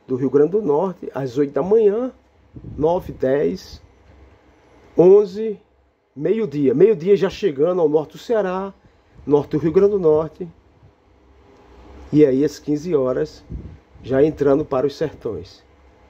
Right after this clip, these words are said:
Claro que essa volta vai ser paulatina. A previsão é que na Semana Santa, lá para quarta, quinta-feira, nós já tenhamos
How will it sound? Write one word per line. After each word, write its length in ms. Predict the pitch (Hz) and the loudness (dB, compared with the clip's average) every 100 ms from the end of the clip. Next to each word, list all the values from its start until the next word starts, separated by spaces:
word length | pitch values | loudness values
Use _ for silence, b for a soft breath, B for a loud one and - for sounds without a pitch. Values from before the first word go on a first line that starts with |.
| _ _ | _ _
Claro 240 | - 156 156 | 2 2 2
que 100 | 170 | -2
essa 240 | - 170 | 0 -2
volta 440 | 135 147 143 131 | 2 4 4 4
vai 180 | 117 127 | -4 -8
ser 300 | 113 - 123 | -6 -6 -8
paulatina. 840 | - 147 151 160 - 151 180 202 202 _ _ _ - _ _ - - - - - - | -6 -4 -2 -4 -8 -10 -6 -6 -10 _ _ _ -20 _ _ -20 -20 -20 -20 -20 -16
A 80 | - | -8
previsão 800 | 139 156 156 156 139 151 139 | 0 0 0 -4 0 0 0
é 60 | 120 | -2
que 120 | 135 | -4
na 120 | 143 | -4
Semana 460 | 139 156 139 156 156 | -4 -2 0 0 -2
Santa, 560 | - - 147 123 - 110 | -4 -4 -2 -4 -6 -6
lá 160 | 139 | -6
para 300 | 165 170 160 | -6 -8 -8
quarta, 600 | 127 - 131 151 151 135 | -8 -4 -2 -2 -4 -8
quinta-feira, 680 | 123 135 - - - 139 156 | -12 -12 -10 -12 -8 -6 -4
nós 180 | 156 147 | -2 -2
já 120 | 156 | -4
tenhamos 680 | - 165 135 123 139 - - | -4 -4 -2 -2 -4 -8 -10